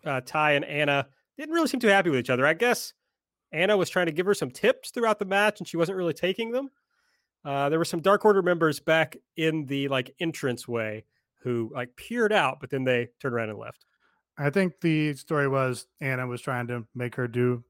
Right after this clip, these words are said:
Speaker 2: more heelish things to get the advantage, and Ty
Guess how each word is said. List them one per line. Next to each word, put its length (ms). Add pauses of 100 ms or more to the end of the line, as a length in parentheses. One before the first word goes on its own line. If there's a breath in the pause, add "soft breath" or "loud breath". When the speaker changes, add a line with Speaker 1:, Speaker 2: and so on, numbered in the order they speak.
Speaker 2:
more 240
heelish 400
things 380
to 80
get 160
the 100
advantage, 480
and 160
Ty 380